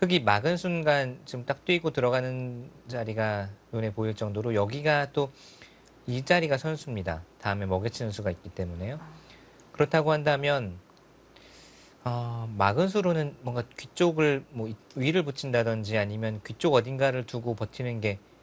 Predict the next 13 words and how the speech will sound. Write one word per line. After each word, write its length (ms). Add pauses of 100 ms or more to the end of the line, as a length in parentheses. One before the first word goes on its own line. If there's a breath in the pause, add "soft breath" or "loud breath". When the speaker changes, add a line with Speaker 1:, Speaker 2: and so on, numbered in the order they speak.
(1300)
Speaker 1:
가령 300
여기 180
뒀을 280
때 200 (1400)
뚜렷한 540
뭔가 180
좋은 260
대책이 360
없다면 680 (100)
Speaker 2:
음. 140 (480 loud breath)
Speaker 1:
막은 300
수는 200
조금 520